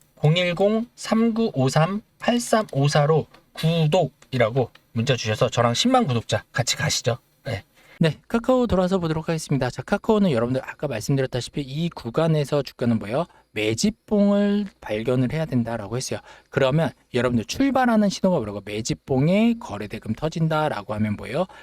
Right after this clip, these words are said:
아, 얘 이제 출발하겠구나. 그러면 주가가 거래대금 터지고 횡보가 나오면 여기서 뭐예요? 무조건 팔지 말고 홀딩해야 되겠죠.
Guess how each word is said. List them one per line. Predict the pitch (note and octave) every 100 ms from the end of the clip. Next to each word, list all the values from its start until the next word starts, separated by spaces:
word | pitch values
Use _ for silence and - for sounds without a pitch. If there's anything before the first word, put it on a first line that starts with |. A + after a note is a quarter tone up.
| -
아, | B2 C3 -
얘 | A#2+
이제 | G#2+ A#2
출발하겠구나. | - F3 E3+ D#3 D3+ D3+ - B2 A#2 _
그러면 | - G#2+ A2
주가가 | - - A2+ B2
거래대금 | - A2 A2+ A#2
터지고 | B2 A#2 B2
횡보가 | E3+ F3+ F3
나오면 | B2+ A#2
여기서 | G#2 A2 A#2+
뭐예요? | G#2 B2 F3 - - -
무조건 | B2+ D#3+ - - _
팔지 | F#3+ F#3+ F3+
말고 | G#2 G#2 D3+
홀딩해야 | - A#3 A3+ D3+
되겠죠. | G2+ - -